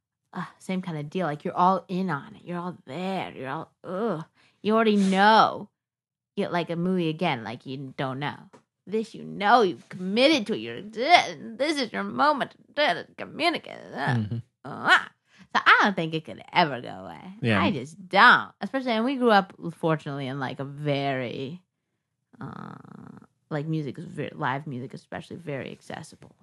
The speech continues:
Speaker 2: Yeah.
Speaker 1: We got the cradle. We got, we got lots of good stuff.
Speaker 2: Mm-hmm. So yeah, I, I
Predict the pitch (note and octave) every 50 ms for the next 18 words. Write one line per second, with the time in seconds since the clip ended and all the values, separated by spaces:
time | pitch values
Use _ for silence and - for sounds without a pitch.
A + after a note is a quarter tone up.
0 | _ _ - A#2 G#2 F#2+ F2+ - _ _ _ _ _ _ _ _ _ _ _ _
1 | _ _ _ _ - A3+ G3 D#3 C#3 - - _ _ - D3+ C#3 D3+ E3 F#3 G#3
2 | A3 A#3 _ _ _ _ _ _ _ _ _ _ _ - - - - - - -
3 | - _ _ _ _ _ - A#3+ A#3 E3+ E3 F3 G3+ A3+ - F3 D#3+ D3+ D3 -
4 | - - - - - _ - C#3 A#2 A#2 C3 D3+ D3+ _ _ _ _ _ _ _
5 | _ _ _ _ _ _ _ - - - C3 B2 A#2+ A2+ A#2+ B2 B2 B2+ - -
6 | B2+ B2 A#2+ A#2+ -